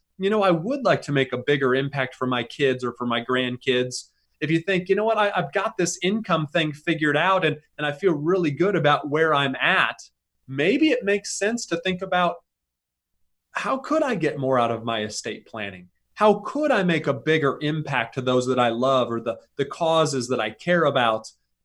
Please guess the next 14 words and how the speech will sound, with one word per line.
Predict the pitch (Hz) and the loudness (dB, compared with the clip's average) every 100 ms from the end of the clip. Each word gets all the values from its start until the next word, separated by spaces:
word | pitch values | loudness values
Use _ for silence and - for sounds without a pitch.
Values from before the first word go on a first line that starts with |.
| _ - | _ -4
There | 143 196 | 0 2
are | 214 214 | 2 2
a | |
lot | 175 170 185 | 2 2 2
of | 175 | 0
neat | 160 175 208 208 | 0 -2 -2 -4
ways | 165 180 214 147 117 | 0 2 2 0 -2
that | 123 | -6
we | 143 | -6
can | 147 139 131 | -4 -4 0
go | 147 135 | 2 2
about | 107 127 185 - | 2 2 2 2
that. | 120 120 | 0 2
And | 120 | 0